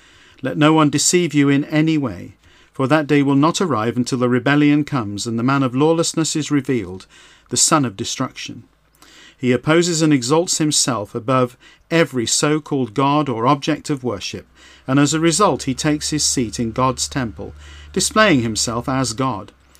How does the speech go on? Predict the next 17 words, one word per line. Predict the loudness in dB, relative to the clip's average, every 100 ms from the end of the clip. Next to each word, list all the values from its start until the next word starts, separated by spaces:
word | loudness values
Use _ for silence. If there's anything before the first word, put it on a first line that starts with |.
| -20 -20 -18
Surely | -8 0 2 2 2
you | 0
recall | -2 -4 0 0 0
that | -2 -4
I | -2 0
used | 2 0 0 -6
to | -8
tell | -4 -2 -2
you | -4 -4
these | -2 -2 -2
things | -4 -4 -4 -6
while | -6 -6
I | -4 -2 -2
was | -2 -2
still | -2 0 0 0
with | -2 -6
you. | -12 -18